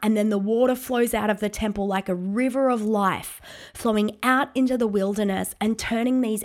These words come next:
arid spaces into luscious gardens that bear fruit. Listen to all of these analogies. Oil flowing down,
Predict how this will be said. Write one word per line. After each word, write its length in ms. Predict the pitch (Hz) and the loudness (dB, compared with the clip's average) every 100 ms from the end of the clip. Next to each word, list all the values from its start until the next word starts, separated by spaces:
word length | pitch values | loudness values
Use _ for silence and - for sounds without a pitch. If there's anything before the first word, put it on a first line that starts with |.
| - | -6
arid 400 | 202 208 226 214 | -2 0 0 0
spaces 640 | - - 196 214 202 190 - | -4 -2 -2 -2 -4 -6 -4
into 220 | 208 190 | -4 -2
luscious 720 | 185 190 202 208 - 226 220 | -2 0 0 -2 -6 -6 -6
gardens 520 | - 190 185 190 190 | -6 -4 -4 -4 -4
that 220 | 185 - - | -6 -8 -4
bear 220 | 180 175 | -4 -4
fruit. 480 | - 175 165 170 - - - - - - - | -6 -4 -4 -6 -14 -20 -20 -20 -20 -20 -4
Listen 340 | 240 254 294 254 | 0 0 0 0
to 140 | 254 | 0
all 200 | 226 220 | 0 0
of 100 | 214 | -2
these 220 | 202 190 | -4 -2
analogies. 640 | 190 185 180 165 - - - _ | -2 -2 -4 -6 -6 -8 -12 _
Oil 420 | 247 254 262 233 | 4 4 6 4
flowing 440 | 214 - 185 180 175 | 2 -4 -2 -2 -2
down, 360 | 180 165 156 | -4 -4 -6